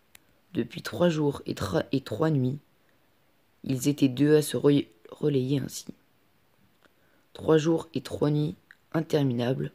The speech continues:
pour rendre docile le rapace encapuchonné. Le fauconnier choisit une des longes accrochées au mur, puis il s'approcha du valet. Celui-ci vit arriver la relève avec un soulagement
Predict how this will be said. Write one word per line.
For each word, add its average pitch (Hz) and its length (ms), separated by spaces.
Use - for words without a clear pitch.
pour 123 200
rendre 147 220
docile 139 400
le 131 100
rapace 131 580
encapuchonné. 135 720
Le 123 80
fauconnier 180 420
choisit 127 360
une 156 180
des 120 100
longes 139 540
accrochées 147 480
au 123 60
mur, 117 440
puis 165 140
il 139 100
s'approcha 143 480
du 135 160
valet. 113 240
Celui-ci 143 540
vit 143 220
arriver 139 340
la 127 100
relève 127 460
avec 123 260
un 120 40
soulagement 135 600